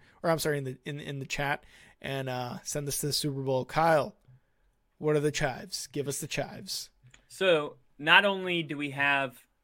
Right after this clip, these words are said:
Speaker 2: Only Football with Kyle and Rick Mondays, Only Football with Kyle on Wednesdays,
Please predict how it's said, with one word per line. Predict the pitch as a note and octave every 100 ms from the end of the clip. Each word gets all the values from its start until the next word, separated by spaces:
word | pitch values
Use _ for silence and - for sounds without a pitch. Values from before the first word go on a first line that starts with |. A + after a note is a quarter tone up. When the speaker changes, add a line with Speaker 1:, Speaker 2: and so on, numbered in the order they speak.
| _ _
Speaker 2:
Only | D3 D#3+ F3
Football | E3+ D3 - C#3+
with | C3+ -
Kyle | C#3+ C#3
and | C3
Rick | C3 B2+
Mondays, | C3 A#2 A#2+ A#2 A#2+ - _ - F3+
Only | G#3 B3
Football | D#3+ G3+ - E3+ D#3+
with | D3+ -
Kyle | D3+ D3 C#3 C#3 -
on | C3+ C3+ C3 A#2+
Wednesdays, | B2+ C#3+ D3+ C3+ - B2+ A#2+ A#2+ B2+